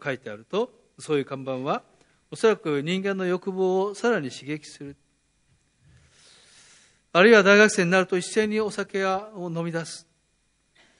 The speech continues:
それはそれまで禁止されていたことが、そういう欲望が充満している。そこで規制や律法のもたらす欠陥というものがそこにはあるんだ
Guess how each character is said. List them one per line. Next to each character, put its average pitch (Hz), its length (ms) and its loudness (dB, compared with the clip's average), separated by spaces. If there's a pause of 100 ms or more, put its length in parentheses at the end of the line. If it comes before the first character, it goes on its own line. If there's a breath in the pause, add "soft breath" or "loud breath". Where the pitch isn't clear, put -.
(220 soft breath)
そ 202 120 4
れ 214 80 10
は 208 60 8
そ 226 100 6
れ 226 60 10
ま 226 140 6
で 196 240 6
禁 226 220 -2
止 214 120 -2
さ 220 160 0
れ 208 80 4
て 226 100 -2
い 220 60 -4
た 214 120 -2
こ 208 80 -2
と 208 100 -2
が、 160 400 2 (120)
そ 196 180 4
う 208 60 6
い 208 40 4
う - 20 4
欲 190 240 4
望 208 180 6
が 202 140 4
充 196 200 2
満 208 200 2
し 196 60 -10
て 185 140 -2
い 180 40 0
る。 175 160 -6 (1200)
そ 220 100 2
こ 220 80 6
で 208 200 4 (440)
規 - 80 -14
制 165 200 4
や 156 120 6
律 151 200 -4
法 170 100 0
の 160 80 2
も 160 80 0
た 160 140 -2
ら 156 100 2
す 131 400 -10 (300)
欠 - 200 -16
陥 185 220 -10
と - 140 -8
い - 20 -2
う 185 60 -4
も 180 80 -10
の 151 100 -8
が 117 100 -12
そ - 140 -20
こ 127 80 -12
に 127 100 -10
は 110 220 -16
あ 123 80 -14
る 107 120 -18
ん 101 100 -20
だ - 80 -20